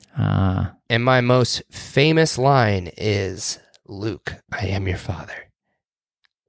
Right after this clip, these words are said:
Speaker 1: Oh.
Speaker 2: Who, who is it, first of all? Who are we talking about?
Speaker 1: Well, it's Darth Vader.
Speaker 2: Okay.
Speaker 1: Yeah.
Speaker 2: And where, which two truths and a lie?
Speaker 1: All right. So,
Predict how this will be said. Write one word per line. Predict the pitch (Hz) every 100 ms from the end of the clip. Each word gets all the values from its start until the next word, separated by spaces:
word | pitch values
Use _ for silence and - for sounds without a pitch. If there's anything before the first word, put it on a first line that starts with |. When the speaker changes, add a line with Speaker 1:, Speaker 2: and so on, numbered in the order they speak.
| _ -
Speaker 1:
Oh. | - 60 - - -
Speaker 2:
Who, | 127 131 -
who | - 139 143
is | 101
it, | 98 -
first | 107 95
of | 85
all? | 85
Who | 98
are | 92
we |
talking | - 107
about? | 101 117 _ _ _ -
Speaker 1:
Well, | 110 104
it's | - - -
Darth | 101 95
Vader. | - 101 151 67 -
Speaker 2:
Okay. | 101 98 139
Speaker 1:
Yeah. | 107 113 80
Speaker 2:
And | 123 113 110
where, | 117 120 120 113
which | 120 120 - - -
two | - 139
truths | - 143 139
and | 147
a | 135
lie? | 120 98 95 _ _ _ _ _ _ _ _ _ _ _ _ _ _ _ _ _ _ _ _ _ _ - -
Speaker 1:
All | 87
right. | 78 71 -
So, | - 110 101 98 95 -